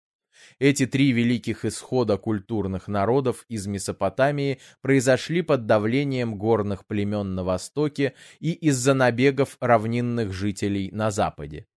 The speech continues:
Жители долины Евфрата и прилегающих областей потянулись в свой последний исход по нескольким направлениям. Шестьдесят пять процентов обогнули Каспийское море и пришли в Европу.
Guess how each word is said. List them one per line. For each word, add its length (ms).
Жители 600
долины 520
Евфрата 680
и 200
прилегающих 880
областей 720
потянулись 680
в 80
свой 320
последний 720
исход 480
по 120
нескольким 680
направлениям. 920
Шестьдесят 800
пять 260
процентов 720
обогнули 560
Каспийское 880
море 300
и 160
пришли 500
в 80
Европу. 720